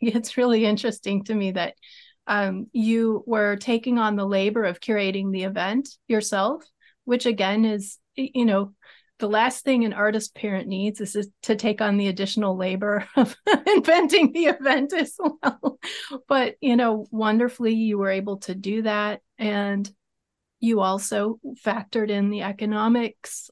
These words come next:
of work in, in the art industry and paying the people that came to speak. And,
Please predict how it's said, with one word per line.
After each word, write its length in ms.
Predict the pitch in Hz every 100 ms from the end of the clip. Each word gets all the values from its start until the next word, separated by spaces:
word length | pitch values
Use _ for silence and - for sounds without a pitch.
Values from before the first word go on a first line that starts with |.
| -
of 440 | 233 220 220 220 240 _ _
work 420 | 220 220 220 226
in, 360 | 220 214 214 226
in 220 | - 220 214
the 240 | 220 -
art 320 | - 202 208 -
industry 760 | - 220 226 226 - 208 214 -
and 380 | 233 202 196 220 _ _ _ _ _ -
paying 480 | - 220 226 220 226
the 80 | 208
people 460 | - 220 214 214
that 140 | 208 -
came 280 | 208 214
to 160 | 202 214
speak. 540 | - - 214 214 -
And, 240 | 208 202